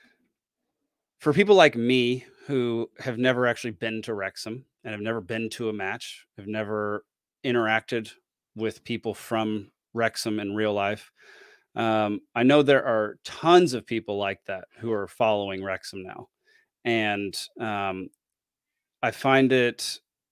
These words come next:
I'm, I'm intrigued to see how long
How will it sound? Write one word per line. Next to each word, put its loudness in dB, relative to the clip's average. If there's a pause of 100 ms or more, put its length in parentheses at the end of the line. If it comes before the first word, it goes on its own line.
(320)
I'm, 4
I'm 6
intrigued 6
to -4
see 0
how 4
long 2